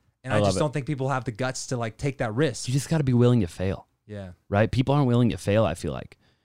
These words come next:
Speaker 2: You know, it's like people want it all figured out. They want the perfect everything, the perfect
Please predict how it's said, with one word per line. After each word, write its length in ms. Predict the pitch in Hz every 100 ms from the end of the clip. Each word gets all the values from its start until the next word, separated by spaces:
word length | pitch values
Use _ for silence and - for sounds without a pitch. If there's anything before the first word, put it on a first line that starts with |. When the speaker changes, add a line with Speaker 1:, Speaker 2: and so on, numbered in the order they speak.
| _
Speaker 2:
You 80 | 110
know, 80 | 110
it's 140 | 107
like 140 | 117 104
people 240 | 127 120
want 120 | 117
it 60 | 110
all 140 | 101
figured 280 | 95 104 98
out. 140 | 90 82
They 100 | 98
want 120 | 104
the 60 | 98
perfect 460 | - 107 - 95
everything, 380 | 101 92 85 80
the 80 | 80
perfect 460 | - 113 110 98